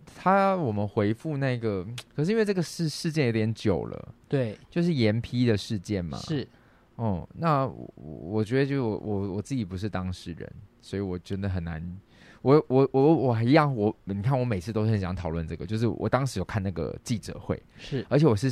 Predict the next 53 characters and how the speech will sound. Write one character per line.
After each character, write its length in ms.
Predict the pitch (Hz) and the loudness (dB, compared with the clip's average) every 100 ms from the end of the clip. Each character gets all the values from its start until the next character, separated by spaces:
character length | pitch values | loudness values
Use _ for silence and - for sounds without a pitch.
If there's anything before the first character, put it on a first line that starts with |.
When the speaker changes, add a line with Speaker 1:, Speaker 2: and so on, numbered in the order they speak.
| - | -2
Speaker 1:
看 260 | - 113 | -2 0
live 400 | 107 101 87 - | 2 0 -2 -6
的。 80 | - - _ - 131 | -20 -20 _ -16 -12
Speaker 2:
嗯。 140 | 110 - - | -10 -12 -4
Speaker 1:
的 140 | - 147 | 2 2
确 180 | 170 190 | 4 4
延 200 | 131 127 | 6 4
批 160 | 135 | 2
出 200 | 139 131 | 4 2
现 360 | 127 143 113 101 _ _ _ _ _ _ | 2 2 0 -2 _ _ _ _ _ _
在 320 | - - 139 | -6 4 6
明 280 | 110 101 107 | 6 4 4
样 200 | 120 104 | 2 2
的 120 | 95 | 2
那 140 | 101 98 | 0 0
个 200 | 92 87 - - | -2 -4 -6 -2
的 360 | 95 76 60 50 | 0 0 -4 -10
记 560 | - - - - - 131 | -16 -16 -16 -12 -2 -2
者 100 | 85 | 0
会 140 | 110 | 2
的 60 | 101 | 2
时 60 | 104 | 4
候， 60 | |
我 100 | 104 | 2
有 80 | 104 | 2
一 60 | 101 | 0
种 180 | 101 | -4
觉 120 | 95 92 | -2 -2
得， 100 | 76 | -2
哇， 240 | 185 180 - - | 0 0 -2 -6
哇， 200 | - 214 | -2 -2
天 200 | - 202 | 0 0
哪， 100 | 202 | 0
这 100 | 180 | 0
个 60 | 190 | 0
现 180 | 190 170 | 0 0
场 220 | 143 120 - _ _ _ _ _ _ - | -2 -4 -10 _ _ _ _ _ _ -6
怎 160 | 135 | -2
么， 180 | 113 107 | 0 -2
怎 140 | 107 107 | -2 -2
么 80 | |
下 260 | 110 - 120 | -2 -2 -2
去？ 320 | 101 - 104 - - | -4 -6 -8 -8 -12
Speaker 2:
嗯。 360 | 127 135 147 151 _ | -10 -8 -10 -14 _
Speaker 1:
然 80 | 123 | -2
后 40 | |
就 120 | 131 135 | 0 0
直 60 | |
接 120 | 113 | 0
看 140 | 117 127 | 0 2
到 100 | 120 | 2
明 200 | 101 101 | 0 -2
样 220 | 107 98 | -4 -6